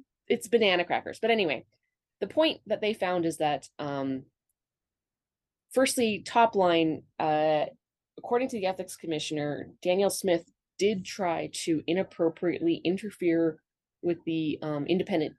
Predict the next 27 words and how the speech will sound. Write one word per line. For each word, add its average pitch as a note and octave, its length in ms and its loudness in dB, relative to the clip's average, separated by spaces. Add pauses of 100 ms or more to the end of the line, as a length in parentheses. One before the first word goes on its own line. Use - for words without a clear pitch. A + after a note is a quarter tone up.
(120)
administration D#3+ 500 -2
of D#3 60 -6
justice D3+ 480 -2
by D3 360 -4
kind E3+ 220 0
of, E3 120 0 (340)
uh, - 460 -14
not A#3 280 -8
harassing, D3+ 460 0
but, - 140 -4
like, D#3+ 240 -2
leaning F#3+ 540 0
on E3 160 0
Shandro D3+ 880 -2 (500)
to E3+ 120 -2
drop D#3 380 0
charges D#3 460 0
against C#3+ 580 -6
Art D#3 220 2
Pawlowski, C#3+ 640 -2
who's C#3+ 140 -2
a - 80 -16
preacher D3+ 580 0 (360)
who E3 120 4
had D3+ 180 0
been, C#3 480 -2
uh, B2 280 -10